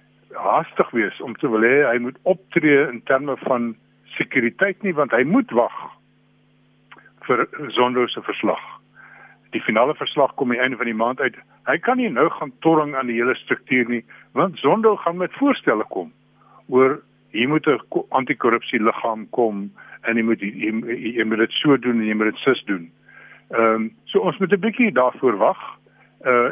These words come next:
ek dink ook ons kan verwag dat, eh, regter Zondo vir die president oor die vingers gaan tik oor sy getuienis oor kaderontplooiing.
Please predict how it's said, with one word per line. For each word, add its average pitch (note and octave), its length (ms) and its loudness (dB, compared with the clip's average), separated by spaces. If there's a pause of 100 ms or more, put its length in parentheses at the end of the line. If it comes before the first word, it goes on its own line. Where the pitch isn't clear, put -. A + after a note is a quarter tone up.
ek B2 200 -2
dink E3+ 220 -2
ook - 260 0
ons C3+ 280 -10
kan A#2+ 420 -4
verwag A2 600 -2 (440)
dat, G#2+ 280 0 (160)
eh, G#2+ 280 0
regter G#2 380 -2
Zondo A#2 580 0 (560)
vir A#2 340 0
die G#2+ 100 -8
president A#2 580 -4
oor B2+ 100 0
die A#2 140 0
vingers F#3 280 -2
gaan B2 240 -6
tik - 220 -10
oor - 100 -6
sy A#2+ 140 -4
getuienis A#2+ 800 -4 (300)
oor B2+ 240 -2
kaderontplooiing. A2 960 0